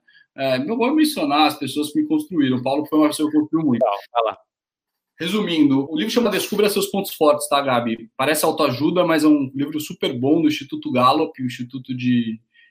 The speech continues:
Speaker 1: de Neurociência e Psicologia Aplicada a Organizações, muito bom. O que que ele fala, basicamente? Que existem trinta e cinco competências humanas, trinta e seis, eu não sei se o número é o certo, mas cada um só tem cinco,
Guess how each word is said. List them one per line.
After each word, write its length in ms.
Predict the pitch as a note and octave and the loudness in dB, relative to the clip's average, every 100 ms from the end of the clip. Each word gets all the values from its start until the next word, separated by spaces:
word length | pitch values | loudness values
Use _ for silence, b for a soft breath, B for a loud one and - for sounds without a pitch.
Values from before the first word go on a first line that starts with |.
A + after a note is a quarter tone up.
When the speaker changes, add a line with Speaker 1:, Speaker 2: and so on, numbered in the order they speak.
| _ | _
Speaker 1:
de 100 | B2+ | 0
Neurociência 680 | C3+ C#3+ C#3+ C3+ C3+ D3+ D3+ | 2 0 -2 -2 2 2 0
e 20 | |
Psicologia 380 | - C#3 C3+ B2+ | -6 -2 0 0
Aplicada 440 | - B2 C3 C3 C3 | -2 -4 -2 -2 -2
a 20 | |
Organizações, 760 | B2+ B2 B2 - C3 C3+ D3+ | 0 0 0 -4 -4 -4 -2
muito 300 | C3 G3+ - | 2 2 2
bom. 200 | A#2+ C3 | 0 0
O 80 | - b b b b b - | 0 b b b b b -8
que 80 | - | 0
que 60 | |
ele 80 | A#3 | 2
fala, 240 | - F#3 E3 | 4 2 4
basicamente? 500 | D#3+ D#3+ D3 C3+ - | 2 2 0 0 -2
Que 100 | C#3 | -6
existem 300 | D#3 E3 D#3 | -6 -8 -6
trinta 220 | F#3+ F#3+ | -6 -4
e 40 | |
cinco 160 | F#3 D#3+ | -6 -6
competências 480 | D#3+ D#3+ D3+ D3+ D3+ | -4 -4 4 4 4
humanas, 480 | B2+ D3 F3+ C#3 - | 2 4 2 0 -2
trinta 260 | C#3+ D#3 | -6 -6
e 40 | B2+ | -8
seis, 280 | - D3+ C#3 | -2 -2 0
eu 80 | |
não 60 | B2+ | -2
sei 180 | B2 C3+ | -4 -4
se 60 | |
o 20 | C3 | -2
número 180 | B2+ | -2
é 20 | B2 | -2
o 20 | |
certo, 280 | - D#3+ - | -2 -4 -2
mas 120 | D3+ | -4
cada 200 | - E3 | -2 -2
um 80 | E3+ | -2
só 100 | E3 | -4
tem 160 | D#3+ E3 | -4 -4
cinco, 540 | - E3+ F3 - | -4 -4 -6 -8